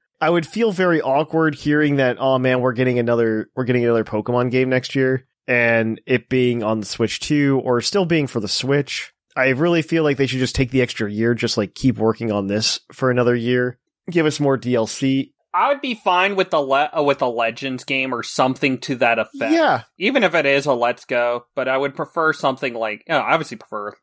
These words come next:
Speaker 2: Legends, but it's like, I think it, it could go another side game.
Speaker 1: Well, you could kinda keep filling the, uh,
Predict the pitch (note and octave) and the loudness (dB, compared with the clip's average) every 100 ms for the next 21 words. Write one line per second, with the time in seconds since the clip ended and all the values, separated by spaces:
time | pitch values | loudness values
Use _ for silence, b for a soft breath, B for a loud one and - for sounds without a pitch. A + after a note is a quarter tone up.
0 | A#2 G#2+ G2 G#2 A2+ _ C#3 C3 C3 D#3 | -10 -8 -8 -14 -20 _ 0 0 2 0
1 | - D#3+ G3 G3 F#3 - - F3+ G3 E3+ | 2 0 2 0 -2 -6 -2 -2 -2 0
2 | E3+ C#3 B2+ B2 A2 - _ - A#2+ A2 | 2 2 0 -4 -6 -10 _ -8 -4 -4
3 | G#2+ G#2 G2+ G#2 _ - B3+ B3 D#4+ F4 | -6 -10 -12 -16 _ -4 -2 0 0 0
4 | - G3+ A3 G3+ - F3 - F3 F3 E3+ | 0 2 2 2 0 -2 0 0 2 2
5 | D#3 C3 C#3+ C3+ B2 A#2 A2 | 0 2 2 4 4 2 0